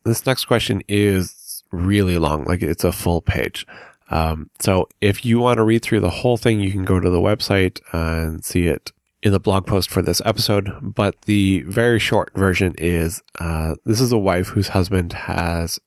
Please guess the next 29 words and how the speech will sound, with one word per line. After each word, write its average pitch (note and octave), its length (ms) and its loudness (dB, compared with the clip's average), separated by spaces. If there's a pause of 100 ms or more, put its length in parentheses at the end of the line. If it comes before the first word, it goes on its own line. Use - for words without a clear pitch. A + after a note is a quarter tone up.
(100)
Asperger's D#2+ 460 -2
syndrome, - 500 -6
which - 160 -6
if - 100 -8
you F#2 80 0
don't F#2 160 2
know E2+ 80 -2
what D#2+ 120 0
that B1 180 2
is, C3 220 0
it's, F#2 440 -2
um, D#2+ 560 -4 (360)
a E2+ 180 -2
high F#2+ 300 0
functioning E2 720 -4 (140)
person E2 320 0
on D#2+ 140 2
the - 80 -4
autism - 500 -2
spectrum. - 420 -8 (540)
So, G2+ 420 0 (1080)
um, F2+ 420 2 (1800)
one B2 320 2
of C3 80 2
the A2+ 80 2
problems G#2+ 640 0
that F#2+ 300 0
she's F#2 240 2
experiencing F2 680 0